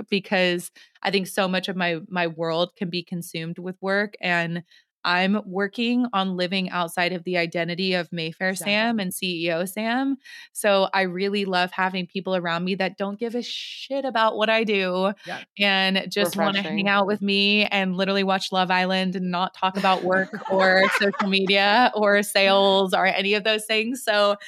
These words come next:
Speaker 1: as much as I look for those traits of, like, expansiveness and openness, like, I definitely, and obviously caring about all the social issu-, issues and stuff, I, I love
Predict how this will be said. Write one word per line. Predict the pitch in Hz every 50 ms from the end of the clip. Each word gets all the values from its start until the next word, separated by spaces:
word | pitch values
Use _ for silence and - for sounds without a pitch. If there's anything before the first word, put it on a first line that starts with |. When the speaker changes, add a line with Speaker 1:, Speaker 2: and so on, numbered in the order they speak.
| - - - - - - -
Speaker 1:
as | - 240 208 220
much | 220 220 220 262
as | 247 202
I | 233 220
look | 202 190 190 190 _
for | - 196
those | 190 190 185 -
traits | - - 175 175 175 -
of, | 196 170
like, | 185 175 175 -
expansiveness | 185 185 - - - 175 175 180 185 - 190 170 185 180 180 180 180 180 180 180 180 175 -
and | 185 170 165 165 -
openness, | - 185 180 - 190 185 180 180 180 180 175 - -
like, | 165 160 160 -
I | 170 185
definitely, | 165 - 185 180 175 - 175 175 170 165 -
and | 190 185 170
obviously | - 175 170 175 165 - 175 175
caring | - - 175 175 175
about | 170 170 180
all | 175 180 175
the | 175 175
social | - 180 170 - - 180
issu-, | 170 - - 180 170 - _ -
issues | 196 190 - 190 185 165
and | 185 180
stuff, | - - 175 170
I, | 185 175 165 160 - _ _ _ _ _ _ -
I | 185 202
love | 196 190 190 196